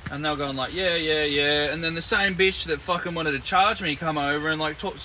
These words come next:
looked at the computer over her fucking shoulder and was like, "No, no, you can't fucking do that, you gotta fucking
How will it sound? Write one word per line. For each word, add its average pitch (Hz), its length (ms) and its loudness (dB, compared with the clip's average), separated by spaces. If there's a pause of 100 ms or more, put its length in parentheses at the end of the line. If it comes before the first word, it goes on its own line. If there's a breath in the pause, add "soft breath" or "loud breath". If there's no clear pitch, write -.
looked 180 200 -4
at 147 80 -8
the 135 60 -8
computer 180 440 -2
over 143 220 -2
her 139 80 -2
fucking 139 360 -4
shoulder 170 360 -2
and 151 60 -2
was 139 100 -4
like, - 160 -14
"No, - 60 -14
no, - 280 -12
you 180 100 -10
can't 185 180 -10
fucking 170 260 -12
do 175 200 -14
that, 175 160 -10
you 170 60 -16
gotta 160 120 -12
fucking 160 420 -14